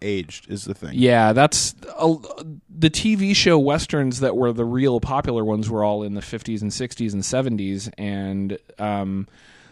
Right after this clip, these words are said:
Speaker 2: some of the ones that were, that they tried to do later just, I mean, the thing, though, that he's talking about is specifically, like, a fantasy Western, the Weird West type thing.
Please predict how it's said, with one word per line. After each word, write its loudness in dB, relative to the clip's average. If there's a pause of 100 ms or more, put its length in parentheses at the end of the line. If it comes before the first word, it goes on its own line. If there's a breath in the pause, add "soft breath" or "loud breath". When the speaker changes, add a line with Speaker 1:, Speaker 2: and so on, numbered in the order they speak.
Speaker 2:
some 4
of 6
the 10
ones 6
that 0 (100)
were, 0 (340)
that -4
they 0
tried -2
to 0
do 0
later 0
just, -6 (320)
I 2
mean, 4 (600 loud breath)
the 2
thing, 2
though, 8
that 0
he's 0
talking -2
about 2
is -2
specifically, -2
like, 0
a -8
fantasy -4
Western, 0
the 4
Weird 0
West -6
type -10
thing. -8